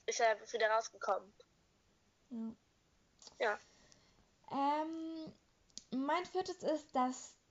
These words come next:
Speaker 2: wenn Dobby, also was wäre, wenn Dobby im letzten Teil das Trio nicht aus dem Haus der Malfoys befreit hätte?
Speaker 1: Tja, ich fürchte, also Hermine werde,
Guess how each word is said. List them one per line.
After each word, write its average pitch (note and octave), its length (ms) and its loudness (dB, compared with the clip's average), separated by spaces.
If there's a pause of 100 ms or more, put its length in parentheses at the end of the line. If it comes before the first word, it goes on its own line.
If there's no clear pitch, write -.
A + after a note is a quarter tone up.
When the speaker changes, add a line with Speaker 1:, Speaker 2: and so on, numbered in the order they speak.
Speaker 2:
wenn A#3+ 300 2
Dobby, C4+ 420 0
also A3 200 6
was C4+ 200 4
wäre, A3+ 260 4
wenn B3 320 4
Dobby B3+ 440 2
im A#3 180 0
letzten B3+ 340 -2
Teil B3 500 2
das A3+ 220 -2
Trio B3+ 340 -2
nicht C4 220 0
aus B3 100 -2
dem A#3+ 200 0
Haus C4 480 0
der A3+ 200 0
Malfoys A3+ 460 2
befreit G#3 380 -2
hätte? G#3 300 -2 (1300)
Speaker 1:
Tja, C#4+ 160 8 (180)
ich - 140 -4
fürchte, A#3+ 400 0
also G3+ 300 0 (400)
Hermine B3 480 2
werde, A3+ 300 4